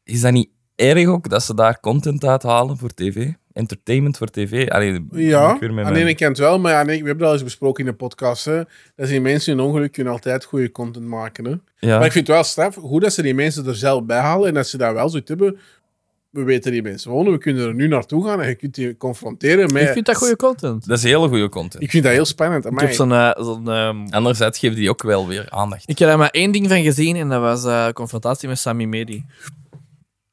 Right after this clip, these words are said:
Speaker 3: Oei,
Speaker 1: Ja.
Speaker 3: die is echt uitgevallen.
Speaker 1: Nou ja, dat is omdat hij al even uit stond dan.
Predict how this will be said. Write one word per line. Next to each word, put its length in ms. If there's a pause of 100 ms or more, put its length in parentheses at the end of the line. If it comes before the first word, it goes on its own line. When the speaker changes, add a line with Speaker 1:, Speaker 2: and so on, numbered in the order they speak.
(140)
Speaker 3:
Oei, 80
Speaker 1:
Ja. 120
Speaker 3:
die 120
is 60
echt 80
uitgevallen. 600 (280)
Speaker 1:
Nou 180
ja, 180
dat 100
is 60
omdat 220
hij 180
al 140
even 340
uit 120
stond 280
dan. 200